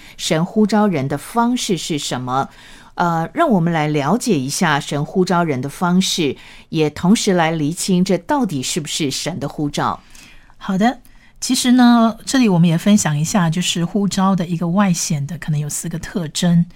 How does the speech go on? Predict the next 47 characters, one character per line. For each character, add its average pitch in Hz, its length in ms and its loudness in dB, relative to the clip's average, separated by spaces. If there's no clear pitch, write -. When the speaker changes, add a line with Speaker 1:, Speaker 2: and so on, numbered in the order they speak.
Speaker 2:
那 196 120 0
也 170 140 2
就 175 100 -2
是 190 80 -4
四 196 300 -2
个 170 100 0
上 175 260 2
帝 175 120 -2
可 170 120 -4
能 151 200 0
比 170 80 -8
较 170 280 0
呼 175 160 -4
召 175 180 0
人 147 240 -2
的 151 80 -4
一 160 60 -2
种 151 180 -6
方 160 300 0
式。 - 320 -6
第 277 140 2
一 311 100 4
个 285 120 2
呢， 202 180 6
就 214 100 -2
是 214 120 -2
说， 202 340 0
我 180 120 -2
们 214 100 6
心 285 260 2
中 269 240 0
其 - 240 0
实 185 200 -2
对 196 200 0
服 165 300 -6
事 185 320 -2
会 185 220 0
升 185 280 2
起 165 240 -2
一 143 40 -10
个 151 160 -6
很 143 200 -2
坚 170 280 2
定 170 160 4
的 156 100 0
欲 160 160 -2
望。 143 340 -2